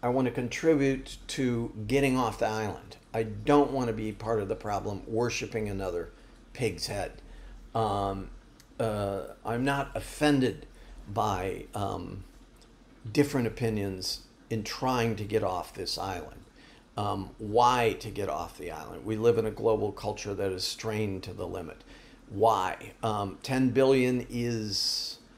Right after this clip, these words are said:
perhaps the upper limit, but even that's too much. Many people think, have done the numbers, we're in a edge of a big Malthusian die-off that there really needs to be, this is subject for an essay,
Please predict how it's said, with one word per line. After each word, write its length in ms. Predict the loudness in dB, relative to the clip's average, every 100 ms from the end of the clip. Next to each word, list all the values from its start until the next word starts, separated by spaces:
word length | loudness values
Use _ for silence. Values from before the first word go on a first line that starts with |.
| -20 -16 -8
perhaps 480 | -4 -2 -2 -4
the 160 | 0 2
upper 240 | 2 0
limit, 420 | 0 2 2 0 -4
but 140 | -8
even 320 | -6 -4 -2
that's 540 | -2 -4 -4 -4 -6 -8 -18 -20 -20 -20 -20 -20 -20
too 200 | -8 -4
much. 540 | -2 -2 -4 -6 -8 -10 -16 -12
Many 400 | -4 0 2 0
people 560 | -2 -6 0 0 0 -8 -4
think, 540 | -2 -2 -6 -16 -18 -20 -20 -20 -20 -20 -20 -20 -20 -20 -20 -20 -10 -8
have 140 | -2
done 220 | 2 2
the 100 | 4
numbers, 500 | 4 4 6 4 2
we're 200 | 0 2
in 100 | 2
a 140 | 0 -4 -14 -20 -20 -20 -20 -4 2
edge 260 | 2 2
of 140 | 0 -2
a 60 |
big 220 | -2 -2 -2
Malthusian 880 | -4 -2 -2 -2 -2 -2 -2 -2
die-off 640 | 0 0 2 2 0 -4 -8
that 320 | -8 -8 -6
there 160 | -4 -2
really 480 | -2 2 6 6 4
needs 340 | 0 -4 -6
to 100 | -8
be, 380 | -6 -6 -6 -6 -4
this 240 | -2 0
is 120 | 0
subject 440 | -2 -2 -4 -8 -8
for 160 | -10
an 100 | -8
essay, 380 | -4 -2 -2